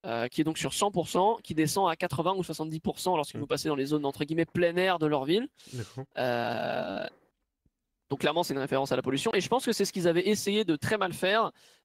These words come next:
Speaker 1: euh, sur la trois vingt-deux et sur les mises à jour précédentes, où vous preniez des courants d'air monumentaux
Speaker 2: Mm.
Speaker 1: <laughs> à certains moments. Euh,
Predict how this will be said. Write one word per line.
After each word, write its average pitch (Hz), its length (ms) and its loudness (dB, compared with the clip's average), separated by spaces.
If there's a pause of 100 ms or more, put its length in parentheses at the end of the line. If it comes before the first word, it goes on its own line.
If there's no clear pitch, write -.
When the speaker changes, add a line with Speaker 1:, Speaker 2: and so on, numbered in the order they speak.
Speaker 1:
euh, 127 380 4
sur 151 160 0
la 147 60 2
trois 147 120 -2
vingt-deux 160 540 4
et 151 160 2
sur 151 160 -2
les 143 80 0
mises 147 160 -4
à - 20 0
jour 147 120 0
précédentes, 170 480 0
où 147 140 -10
vous 147 220 -6
preniez 156 260 0
des 147 120 -4
courants 156 300 0
d'air 156 140 2
monumentaux 165 540 0 (300)
Speaker 2:
Mm. 233 280 -2 (120)
Speaker 1:
<laughs> 294 560 -6
à 151 240 2
certains 160 260 -2
moments. 165 380 2 (420)
Euh, 147 800 0